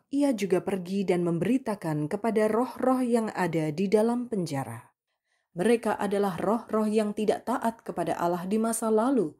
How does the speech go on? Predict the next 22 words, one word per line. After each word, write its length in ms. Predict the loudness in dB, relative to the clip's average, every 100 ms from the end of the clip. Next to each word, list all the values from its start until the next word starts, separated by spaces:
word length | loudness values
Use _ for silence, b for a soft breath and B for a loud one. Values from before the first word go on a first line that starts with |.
| _ _ -6
pada 240 | 0 0
zaman 400 | 2 0 0 2
Nuh. 320 | 2 0 -6 _ _ _ b b b
Allah 320 | 0 0 2 0
menunggu 440 | 0 0 2 2
dengan 280 | 2 0 0
sabar 440 | -2 -2 -2 -2 0
selama 400 | -2 -2 -4 -2
Nuh 320 | 0 0 0
membangun 560 | 0 2 0 0 0
bahteranya. 720 | 0 -2 -4 -4 -4 -6 -14 _ _ b b b
Hanya 240 | 0 2 2
sedikit 400 | 0 -2 0 -2 -2
orang, 320 | -2 -4 -8 b b
tepatnya 640 | -12 -4 -4 -4 -6 -4 0
delapan 480 | 2 4 2 -2
orang 400 | 0 0 0 -2
yang 240 | -2 0 4
diselamatkan 800 | 2 2 0 0 -2 -4 -2 2
melalui 480 | 4 4 2 0 -4
air 320 | -4 -2 -2
bah. 320 | -6 -8 -12